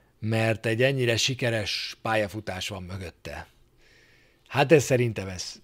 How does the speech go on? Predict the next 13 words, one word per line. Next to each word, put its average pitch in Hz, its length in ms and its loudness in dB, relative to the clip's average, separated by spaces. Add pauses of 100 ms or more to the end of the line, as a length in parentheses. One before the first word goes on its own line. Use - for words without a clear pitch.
(260)
ez 127 200 0
egy 135 120 6
nagyon 107 340 4
vicces 85 420 -4
hír. 78 340 -8 (240)
Tehát 87 260 -6
ez 110 120 -4
ilyen, 107 380 -4 (1800)
nem 71 160 -14
tudom, 78 300 -14 (260)
hócipőbe 85 800 -8
való 80 480 -8
hír. 170 420 4